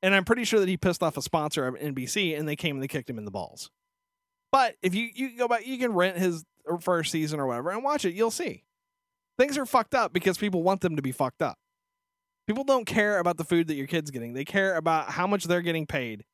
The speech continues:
and whether or not their buddies are being paid to provide the food. It's all kickbacks and bullshit. Next story.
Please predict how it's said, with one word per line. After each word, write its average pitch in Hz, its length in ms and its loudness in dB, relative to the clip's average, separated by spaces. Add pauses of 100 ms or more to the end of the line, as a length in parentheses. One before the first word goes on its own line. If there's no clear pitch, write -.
(260)
and 175 140 2
whether 175 180 4
or 170 60 2
not 170 120 0
their 165 100 4
buddies 156 420 2
are 143 60 0
being 147 260 0
paid 135 240 -2
to 131 60 -2
provide 120 360 -4
the 104 60 -14
food. 87 320 -12 (480)
It's - 120 -10
all 269 180 0
kickbacks - 480 -2
and 131 100 -18
bullshit. - 520 -14 (1080)
Next - 260 -14
story. 80 340 -18